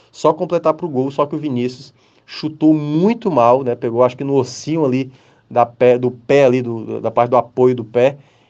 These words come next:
e aí a bola acabou indo pra fora, né? Um gol assim, é, inexplicavelmente, como é que o Vinícius perde uma chance como aquela. E o pior, né, que é uma coisa que eu, eu me irrito com qualquer jogador, seja do meu time ou de qualquer outro time,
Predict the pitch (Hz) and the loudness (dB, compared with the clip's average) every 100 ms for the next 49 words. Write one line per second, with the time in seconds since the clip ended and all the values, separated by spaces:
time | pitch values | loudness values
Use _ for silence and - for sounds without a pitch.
0 | _ 127 131 120 123 127 127 135 131 123 | _ 0 4 4 4 4 4 2 0 0
1 | 123 139 143 156 - 123 127 104 95 113 | -2 -2 -2 -2 0 2 2 2 -2 -4
2 | 123 127 143 135 - 147 156 143 - _ | -4 -2 -2 -4 -6 -4 -4 -4 -8 _
3 | _ - 123 123 120 - 208 175 185 - | _ -6 0 2 2 0 -4 0 -2 -4
4 | 190 160 151 135 120 135 - _ _ - | -2 0 0 -2 -4 -6 -10 _ _ -10
5 | 123 123 123 135 127 123 120 - - 117 | -2 -2 -2 -6 -4 -4 -6 -10 -2 0
6 | 120 135 127 - 123 - 139 143 143 117 | 0 -2 -6 -4 -6 -6 -6 -4 -2 0
7 | 104 98 - _ _ - 151 214 143 123 | 0 -2 -12 _ _ -8 -4 2 2 4
8 | 113 113 131 127 127 139 139 135 143 120 | 0 -2 0 0 0 0 0 -2 -2 -2
9 | 117 123 143 117 139 - 139 143 139 156 | -4 -2 -2 -2 -6 -8 -4 -2 2 0
10 | 165 165 135 127 147 147 147 151 131 123 | 2 2 0 -2 -6 -6 -6 -4 -4 -4
11 | 139 139 135 127 143 147 151 - 120 | -8 -10 -6 -6 -4 -6 -8 -10 -12